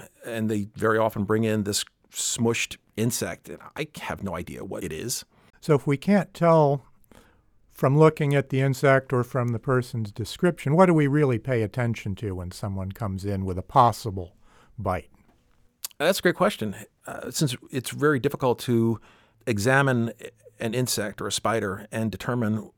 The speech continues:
Speaker 1: uh, whether or not it's venomous, even for professionals. And so, uh, like toxicologists often do,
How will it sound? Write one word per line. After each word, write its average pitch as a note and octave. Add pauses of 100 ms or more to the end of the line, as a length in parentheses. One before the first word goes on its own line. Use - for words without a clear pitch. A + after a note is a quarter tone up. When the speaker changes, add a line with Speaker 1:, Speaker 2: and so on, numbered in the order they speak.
(140)
Speaker 1:
uh, -
whether A#2+
or A2+
not A2
it's G2+
venomous, A2
even C3+
for A2+ (380)
professionals. - (340)
And -
so, A#2+ (800)
uh, A#2+
like G#2+ (600)
toxicologists - (720)
often G2+
do, B2